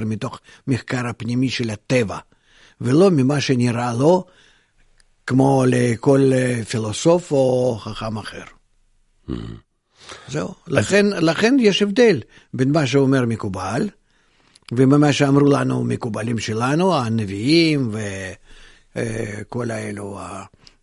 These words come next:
Speaker 1: אה, הם, אה, אנשי כנסת הגדולה, נגיד, וכולי, ומה שאומרים היום, אה, כל הפילוסופים, שגם הם, דרך אגב,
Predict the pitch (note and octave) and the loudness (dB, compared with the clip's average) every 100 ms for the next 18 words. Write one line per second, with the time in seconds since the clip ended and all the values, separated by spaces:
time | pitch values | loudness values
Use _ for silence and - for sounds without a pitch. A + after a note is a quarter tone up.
0 | - A2+ G#2 G2 - _ _ _ _ - | -18 -14 -14 -16 -20 _ _ _ _ -18
1 | G#2 F2+ G2 F#2+ F2+ - - - - - | -16 -14 -14 -16 -16 -20 -20 -20 -18 -18
2 | - - A#2 A#2 A#2+ A#2+ B2+ A2 A#2 A2 | -18 -12 -6 -2 -2 -2 -2 -2 -2 -2
3 | A2+ B2+ E3 D#3+ D3 C3 B2+ G#2+ F#2+ A2 | 0 2 2 4 4 4 0 -2 -8 -6
4 | C3+ E3 F#3+ _ - - A#2+ B2+ E3 F3+ | -2 -2 -4 _ -20 -8 0 2 2 2
5 | A#3 B3+ G3 A#3+ B3 G3 G#3 B3 C4 C4 | 2 4 4 4 4 6 6 4 2 0
6 | B3 A3+ G#3+ G3+ F#3 F3 E3 D#3 D3 C#3 | 0 2 4 6 6 6 6 4 4 2
7 | C3+ C3 C3 C3 - - - - - - | 2 0 0 -4 -4 -4 -4 -4 -8 -2
8 | D3 D3 D#3+ E3 E3 E3+ E3+ E3+ F3 F3+ | 2 4 4 4 4 2 2 0 0 0
9 | F3+ F3+ D#3 F#3+ F3+ A#3 A3 F#3+ F3 - | -2 -2 2 4 6 4 4 2 -2 -6
10 | - - - F3 E3 G3 - G#3+ B3+ A#3 | -20 -12 2 4 6 4 4 4 6 4
11 | D#3+ C3 D3 B2+ A#2+ A#2 A2+ F#2+ | 4 4 2 2 0 0 -2 -4